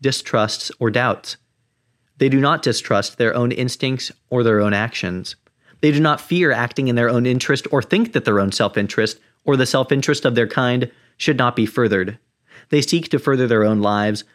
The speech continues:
aspire to standards of living they see others have attained. And they have, in the meantime, a whole range of ideas, often just as numerous as Europe's, which draw them to other conclusions. What is the effect of people coming into Europe in very large numbers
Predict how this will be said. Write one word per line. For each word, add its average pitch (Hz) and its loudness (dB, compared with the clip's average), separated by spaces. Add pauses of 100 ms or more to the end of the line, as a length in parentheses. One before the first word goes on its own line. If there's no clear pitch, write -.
aspire 151 0
to 131 2
standards 123 -2
of 101 0
living 110 2
they 104 0
see 117 -2
others 117 0
have 110 -2
attained. 104 -4 (680)
And 131 0
they 165 2
have, 110 0
in 117 -2
the 127 0
meantime, 101 -2 (120)
a 135 0
whole 156 2
range 143 2
of 104 2
ideas, 92 0 (280)
often 165 0
just 151 0
as 117 0
numerous 120 0
as 101 -2
Europe's, 104 0 (180)
which 139 -2
draw 143 2
them 143 2
to 156 -2
other 95 -2
conclusions. 107 -2 (1000)
What 214 2
is 220 4
the 175 4
effect - 0
of 98 -4
people 107 -4
coming 110 0
into 107 0
Europe 101 0
in 98 0
very 110 0
large 104 0
numbers 101 -2